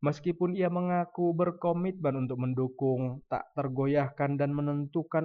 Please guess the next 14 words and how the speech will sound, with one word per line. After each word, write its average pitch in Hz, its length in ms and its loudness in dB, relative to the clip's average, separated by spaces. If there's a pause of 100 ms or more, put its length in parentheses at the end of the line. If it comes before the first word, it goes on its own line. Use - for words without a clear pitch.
untuk 165 400 -2
Ukraina, 185 880 0 (320)
ia 156 160 2
juga 123 240 0
menekankan 123 560 -2
bahwa 123 240 -2
ini 135 240 -2
tidak 131 320 -2
membuat 139 400 0
nato 147 400 -4
menjadi 147 320 -6
salah 151 320 -2
satu 160 320 -8
pihak 180 400 -2